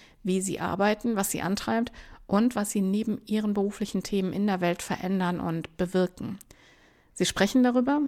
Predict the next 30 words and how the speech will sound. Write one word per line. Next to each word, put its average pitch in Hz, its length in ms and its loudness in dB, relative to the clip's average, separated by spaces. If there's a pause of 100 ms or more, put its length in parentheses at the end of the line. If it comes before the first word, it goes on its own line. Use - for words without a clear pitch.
erzählen 208 380 0
die 208 60 2
Storys 226 460 0
darüber, 208 360 2
was 185 180 0
sie 220 260 -2
wie 196 180 0
tun 233 380 4
und 220 220 -2 (340)
wie 247 180 4
sie 190 140 -2
es - 180 -8
tun. - 380 -6 (120)
Zum 190 200 -4
einen, 214 280 2
um 190 160 0
die 185 200 -2
Themen 220 300 2
öffentlich 196 420 -4
zu - 80 -6
stärken, 220 560 0 (560)
zum 208 180 -2
anderen, 233 300 4
um 233 140 2
zu 233 120 -2
zeigen, 208 460 4
wofür 202 340 2
sie 220 180 -2
stehen. 202 480 -2
Denn 180 280 0